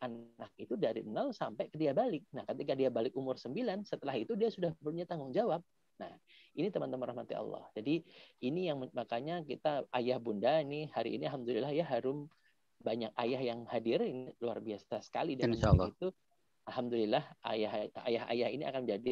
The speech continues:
Speaker 1: ayah-ayah yang luar biasa yang nantinya
Speaker 2: Amin.
Speaker 1: menjadi pendamping ibunda. Nah,
Speaker 2: Amin.
Speaker 1: untuk itu, ayah bunda, kita perlu modal dua M. Yang modalnya ada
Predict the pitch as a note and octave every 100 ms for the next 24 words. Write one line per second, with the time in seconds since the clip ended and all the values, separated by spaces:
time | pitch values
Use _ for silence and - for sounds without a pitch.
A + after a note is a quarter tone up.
0 | - A#2 A2+ A2 A#2 A2+ A#2 A2 A2+ G#2+
1 | A2+ F#2 - G3+ D3 C3+ A#2+ G#2 G#2 F#2+
2 | F#2+ F#2 F2 G2 D3 F3 - - - C#3+
3 | B2 A2+ B2+ A#2+ A2 A2 G2 F#2 E2 -
4 | D3+ - - _ - G2 F#2+ F2 _ _
5 | _ _ - - - B3 - D#3 - C3+
6 | C3+ _ D#3 C#4 - B2+ B2+ C3 A2+ G#2
7 | D#3 A#3 - C#3+ G#3 E3+ D#3+ C#3+ D#3 F3+
8 | B2+ A#2 A2+ F2 - _ _ - G#2+ A2
9 | A2 - E3 B2 A#2 G#2 A2 C#3+ C#3+